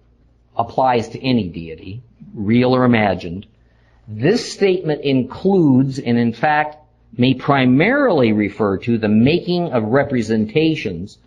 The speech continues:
of the God of Israel. Okay? And the reason for this prohibition against the making of God images of the God of Israel is twofold. First, no representation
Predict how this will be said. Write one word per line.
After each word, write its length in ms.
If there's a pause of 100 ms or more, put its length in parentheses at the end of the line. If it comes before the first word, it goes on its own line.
(260)
of 160
the 60
God 280
of 100
Israel. 420 (1800)
Okay? 240 (100)
And 140
the 80
reason 540
for 120
this 180
prohibition 800
against 500 (680)
the 80
making 400
of 140
God 300
images 560 (580)
of 120
the 60
God 260
of 100
Israel 540
is 100
twofold. 600 (580)
First, 340 (200)
no 340
representation 1000